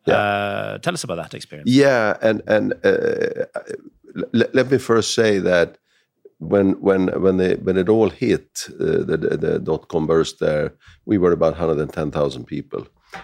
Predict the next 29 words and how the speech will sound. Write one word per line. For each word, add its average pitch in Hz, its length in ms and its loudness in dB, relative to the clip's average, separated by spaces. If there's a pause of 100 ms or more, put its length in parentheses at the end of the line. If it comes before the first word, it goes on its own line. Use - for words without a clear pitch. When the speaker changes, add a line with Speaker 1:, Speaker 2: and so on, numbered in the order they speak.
(220)
Speaker 1:
And 87 380 2
there 85 120 0
was 87 160 0
targets, 92 640 0 (260)
uh, 71 180 0
we 95 160 2
were 98 240 4
eighty-five 85 640 2
when 76 160 -4
I 82 140 0
got 78 220 -2
in, 71 480 -4 (420)
and, 80 440 0 (120)
uh, 78 60 -2 (200)
we 82 160 -4
said, 78 300 0
uh, 73 260 0
we, 78 320 -2 (380)
we 82 600 -2
continued 90 520 0
to 80 100 -6
reduce 76 380 -4
until 73 240 -6
we 78 140 -4
were 76 120 -2
down 78 200 -2
to - 60 -18
forty-seven 65 480 -6
thousand. - 360 -8